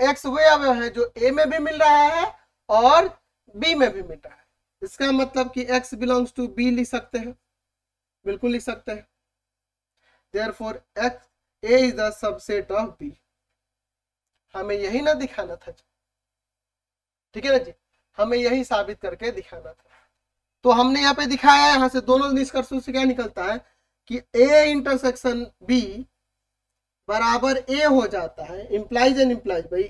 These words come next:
A is the subset of B। और A, A is the subset of B दिया है तो ये हो जाएगा, ये दिया है तो ये हो जाएगा।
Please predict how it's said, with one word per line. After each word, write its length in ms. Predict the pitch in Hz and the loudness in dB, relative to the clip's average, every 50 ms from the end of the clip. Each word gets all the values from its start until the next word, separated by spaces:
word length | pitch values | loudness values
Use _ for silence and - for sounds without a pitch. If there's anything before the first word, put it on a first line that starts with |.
| - - | -4 -2
A 120 | 214 240 247 | 2 2 2
is 160 | 233 214 190 180 | 2 2 -4 -8
the 100 | 196 190 | -8 -8
subset 440 | - 175 160 _ - 165 160 - | -8 -12 -14 _ -12 -16 -16 -14
of 80 | - - | -18 -20
B। 160 | - _ _ _ _ _ _ _ _ _ _ _ - | -20 _ _ _ _ _ _ _ _ _ _ _ -8
और 140 | - 392 392 | -8 -8 -8
A, 160 | - - 494 480 494 - | -6 -6 -6 -6 -4 0
A 120 | 233 262 | 0 0
is 140 | 285 285 254 | 2 0 0
the 100 | 269 254 | 0 0
subset 320 | 262 254 247 - 269 262 262 | -2 -2 -2 -2 -2 0 0
of 140 | 254 247 | -2 -2
B 100 | 247 247 240 | -2 -4 -2
दिया 180 | 220 247 240 | 2 0 0
है 100 | 233 233 | 0 0
तो 100 | 233 - | -6 -4
ये 120 | 233 240 254 | 2 4 4
हो 120 | 254 262 | 4 4
जाएगा, 320 | 240 262 269 269 262 269 262 | 2 0 0 0 0 -2 -4
ये 220 | 233 214 233 247 | -2 -2 -2 -4
दिया 240 | 202 214 226 208 196 | -2 -2 -4 -4 -4
है 60 | 190 | -4
तो 140 | - - 202 | -4 -6 -8
ये 100 | 185 165 | -8 -8
हो 120 | 156 156 | -10 -14
जाएगा। 280 | 151 156 151 - _ | -16 -18 -20 -20 _